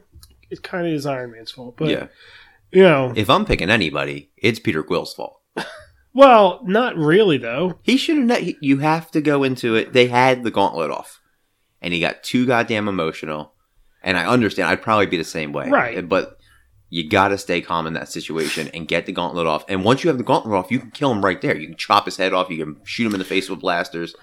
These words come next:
Speaker 2: You can use the gauntlet on him.
Speaker 1: Right.
Speaker 2: Peter's a, a, an Eter-, a Ces-, a Celestial, so he could maybe
Speaker 1: But he's
Speaker 2: wield
Speaker 1: not.
Speaker 2: He's part of. Oh yeah, he lost it after Guardians two.
Speaker 1: Which I think is.
Speaker 2: But what about Nebula? She's ninety percent robot,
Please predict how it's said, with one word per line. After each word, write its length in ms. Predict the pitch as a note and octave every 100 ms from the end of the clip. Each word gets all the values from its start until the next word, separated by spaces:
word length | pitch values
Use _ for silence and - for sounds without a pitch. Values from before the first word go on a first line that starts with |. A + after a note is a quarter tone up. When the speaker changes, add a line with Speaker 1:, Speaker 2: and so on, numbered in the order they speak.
| _
Speaker 2:
You 140 | - F3+
can 140 | D#3
use 240 | B2+ D#3 C#3+
the 80 |
gauntlet 340 | B2+ B2 A2 G2+
on 220 | G#2 C#3+
him. 140 | - - _ _
Speaker 1:
Right. 340 | F#3+ C#3+ G#2 -
Speaker 2:
Peter's 340 | C#3 B2+ C3
a, 320 | A2+ G#2+ G2 -
a, 60 | G2 - F2
an 120 | G2 F#2
Eter-, 240 | E2 -
a 100 | F#2
Ces-, 240 | F2+ - - -
a 120 | F#2+
Celestial, 520 | - D#3 - C#2 - _ - - -
so 120 | G#2+
he 280 | G2 F3+ C#4
could 240 | C#3 A2+
maybe 260 | A#2 B2+ G3
Speaker 1:
But 120 | F#3
he's 120 | G#2+
Speaker 2:
wield 140 | A2+ E3+
Speaker 1:
not. 320 | F#3 C#3 - _ _ -
Speaker 2:
He's 120 | - D3
part 300 | - F#3 F#3
of. 60 | -
Oh 80 |
yeah, 120 | A2+ F2
he 120 | F#2
lost 320 | E2+ G2 -
it 60 | D#2+
after 260 | D2+ D#2+
Guardians 420 | D2+ D2+ D#2 C#2+
two. 240 | - F#2 - - _ _ _ _ -
Speaker 1:
Which 460 | D4+ A#3 G3+ E3 - -
I 140 | F3
think 240 | - F3 D#3
is. 400 | C#3 C3 - - _ _ _ _ _ -
Speaker 2:
But 80 |
what 100 | C3
about 160 | E3 D#3+
Nebula? 380 | D#3+ G3 F2 E2
She's 260 | - D#3 - _ _ -
ninety 400 | A#2 A#2+ C3 B2
percent 300 | A#2 A2 G#2
robot, 280 | B2+ G#2